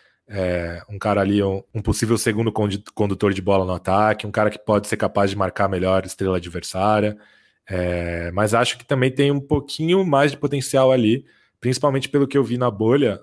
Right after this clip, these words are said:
do Keldon Johnson batendo pra dentro e cavando faltas, é, usando a força física dele. Ele é um cara muito forte pro tamanho dele, isso impressionou bastante. Então, é,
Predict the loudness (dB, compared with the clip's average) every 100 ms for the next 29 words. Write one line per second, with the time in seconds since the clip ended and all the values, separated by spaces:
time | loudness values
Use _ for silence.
0 | -8 -6 -4 -2 -2 -2 -2 -2 -4 -2
1 | -2 0 -2 0 0 2 -2 0 -2 0
2 | -2 -2 0 0 -2 -12 -16 _ _ _
3 | _ -6 -4 -4 -8 -12 -12 -4 0 0
4 | 2 0 0 0 0 -2 -2 0 2 2
5 | 0 0 -2 0 -2 -2 -4 -2 0 0
6 | -4 -4 -2 -2 -2 -4 -4 -6 _ _
7 | -10 -8 -2 -2 0 0 2 2 0 -2
8 | -2 -2 -6 -14 _ _ _ -14 -4 0
9 | 2 0 -4 -4 0 2 2 -2